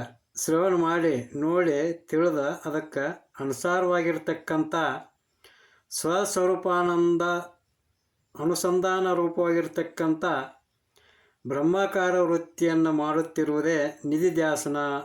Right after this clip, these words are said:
ಅಂತ ಅನಿಸ್ಕೊತತಿ ಅಂತ ಹೇಳ್ತಾರೆ. ಹಿಂಗ ಈ ರೀತಿ ಮಾಡಿದ್ರೆ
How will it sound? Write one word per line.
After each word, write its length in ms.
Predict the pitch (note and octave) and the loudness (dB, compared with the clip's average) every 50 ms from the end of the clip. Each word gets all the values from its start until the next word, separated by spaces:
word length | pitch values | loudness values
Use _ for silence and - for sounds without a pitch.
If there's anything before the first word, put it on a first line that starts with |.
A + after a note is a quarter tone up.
| - _ _ _ _ _ - | -10 _ _ _ _ _ -8
ಅಂತ 280 | D3 D3 C#3+ - - C#3+ D3 F3+ - - _ _ - | -6 -6 -6 -6 -4 -4 -4 -4 -6 -12 _ _ -4
ಅನಿಸ್ಕೊತತಿ 720 | E3 F3+ F3+ - - D#3+ D3+ D#3 D3+ C#3 - - C#3+ C#3 | -2 -2 -2 0 -2 -4 -2 -2 -2 -4 -4 -2 -2 -2
ಅಂತ 200 | C3+ C3 B2+ - | -2 -2 -2 -2
ಹೇಳ್ತಾರೆ. 480 | F3+ F3 D#3+ - - A2+ G#2+ - - _ _ _ _ _ _ _ _ _ _ _ _ _ _ _ _ _ _ _ _ _ _ - - - - - _ _ _ _ - | -2 -2 -2 -4 -6 -10 -10 -12 -16 _ _ _ _ _ _ _ _ _ _ _ _ _ _ _ _ _ _ _ _ _ _ -20 -20 -20 -20 -20 _ _ _ _ -2
ಹಿಂಗ 280 | D3 F3+ G#3 G#3+ F#3 F3+ D3 C3 - - - - | 0 2 4 4 4 2 0 0 -4 -6 -2 2
ಈ 160 | D#3+ G3 G#3 | 2 4 6
ರೀತಿ 640 | G3+ F#3+ F#3 F3+ G3 F#3 E3 C#3 C3+ D3+ D3+ - _ _ - | 4 4 4 4 4 4 4 4 2 0 -4 -8 _ _ -4
ಮಾಡಿದ್ರೆ 800 | D#3+ D#3+ D#3+ E3 E3 E3+ D#3 C#3 C3 C3+ D3+ F3+ F#3 - _ | -2 0 0 2 2 0 0 0 0 -2 -2 -4 -6 -8 _